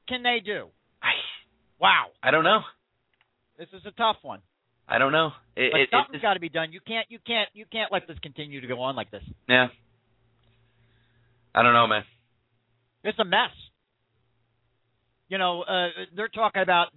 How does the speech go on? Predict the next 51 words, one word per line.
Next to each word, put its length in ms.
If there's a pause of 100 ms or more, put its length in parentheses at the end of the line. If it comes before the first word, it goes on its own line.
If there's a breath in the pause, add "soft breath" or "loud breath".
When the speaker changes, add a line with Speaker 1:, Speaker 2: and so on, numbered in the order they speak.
Speaker 1:
you 140
know, 220 (300)
I, 300
I 60
made 200
the 60
comment 320
the 120
other 140
day, 200 (500)
you 80
know, 80
when 160
we 60
were 80
talking 300
about 220
Phoenix. 320 (600)
And, 400
you 100
know, 100
of 80
course, 220
the 60
report 360
then 200
was 240
that 180
Phoenix 380
could 140
move 220
as 120
early 280
as 120
the 140
summer. 280
And 100
I 100
was 160
bringing 300
up 140 (580)
all 200
the 80
logistics 800 (400)
of 140
moving 340
that 220
team 220
as 120
quickly 340
as, 80